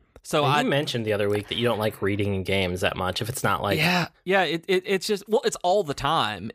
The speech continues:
Speaker 1: It's not something, it's like every new room has somebody else's terminal where you read three emails,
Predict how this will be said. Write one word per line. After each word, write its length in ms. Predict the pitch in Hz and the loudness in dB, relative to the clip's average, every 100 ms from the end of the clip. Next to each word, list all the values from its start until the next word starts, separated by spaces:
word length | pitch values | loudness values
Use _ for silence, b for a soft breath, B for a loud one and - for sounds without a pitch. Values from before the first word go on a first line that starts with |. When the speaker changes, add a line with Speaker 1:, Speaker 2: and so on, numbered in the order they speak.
| - | 0
Speaker 1:
It's 220 | 160 - | 0 2
not 240 | 165 - | 0 0
something, 360 | - 165 160 160 | 0 0 2 0
it's 80 | 175 | 0
like 100 | 160 | 0
every 280 | 170 160 180 | 0 2 0
new 200 | 170 165 | 2 0
room 340 | 143 143 160 123 | 2 2 2 0
has 180 | 131 | 0
somebody 380 | - 139 135 131 | 0 2 2 4
else's 400 | 127 131 147 117 | 2 0 -2 -4
terminal 720 | - 131 117 135 156 156 160 - | -2 0 2 2 2 0 -2 -6
where 140 | - 151 | 0 2
you 180 | 139 131 | 2 0
read 300 | 139 151 123 | 0 0 -2
three 460 | 135 139 123 110 | 0 2 2 2
emails, 400 | 123 107 82 - | 2 2 0 -2